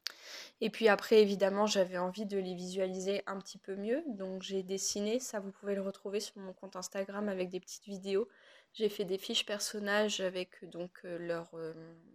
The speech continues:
leur tête, et puis, euh, leurs différents, euh, vêtements un peu type, euh, lookbook, euh, pour avoir une idée de comment ils étaient habillés. Donc pour la maman et la petite fille, un look, euh, plus citadin quand elles vivent en ville.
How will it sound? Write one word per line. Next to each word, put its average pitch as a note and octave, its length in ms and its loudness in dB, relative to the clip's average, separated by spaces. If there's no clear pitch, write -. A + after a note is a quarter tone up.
leur F#3+ 240 -4
tête, - 440 -8
et G#3+ 160 0
puis, A#3+ 400 2
euh, F#3 360 8
leurs F#3 220 2
différents, G#3+ 680 -2
euh, G3 100 4
vêtements G3 540 0
un F3 80 2
peu G3 220 -8
type, G3 400 -14
euh, F#3 120 -6
lookbook, F#3+ 800 -8
euh, G3 180 -2
pour F#3+ 220 -8
avoir G#3 260 6
une G#3 160 0
idée G3+ 240 -2
de F#3+ 100 -4
comment G#3+ 320 0
ils G#3 220 2
étaient F#3+ 160 -6
habillés. F#3 380 0
Donc G3 160 -4
pour - 120 -10
la F#3+ 80 -2
maman F#3+ 220 0
et G#3+ 60 0
la F#3+ 100 2
petite - 220 -14
fille, - 180 -4
un G3 120 2
look, G3+ 300 -2
euh, F#3 80 -4
plus A3 240 -8
citadin G#3 600 -4
quand G#3+ 200 -8
elles F#3 80 -8
vivent F#3 280 -4
en F3 340 -8
ville. C4 300 0